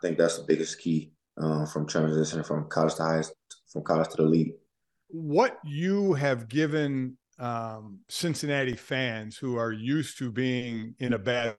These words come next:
Speaker 2: way, and listen, I'm from Cleveland, so I grew up watching the Browns be in a <laughs> bad way for a lot of years. So now the fans are so hyped with what's going on. And what's interesting, and, and I know Joe had brought it up, but you guys seem to bring the,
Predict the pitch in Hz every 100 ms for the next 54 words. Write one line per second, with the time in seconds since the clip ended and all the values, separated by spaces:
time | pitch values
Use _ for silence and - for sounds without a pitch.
0 | 107 113 117 95 107 120 131 127 117 127
1 | 120 113 104 151 143 107 101 127 117 117
2 | 120 113 - _ _ 127 123 123 117 110
3 | 131 139 117 113 113 104 131 165 131 123
4 | 110 123 117 117 113 113 110 - - -
5 | _ - - 139 190 160 - 160 156 156
6 | 131 117 104 - 120 110 - 147 120 147
7 | 143 123 113 113 131 147 - - - 131
8 | 123 123 143 135 120 - - 180 180 196
9 | - 311 262 - 190 160 156 156 147 147
10 | 143 139 147 156 143 113 156 160 131 113
11 | 127 120 120 117 147 143 196 190 160 131
12 | 175 175 151 127 127 151 147 127 131 127
13 | 117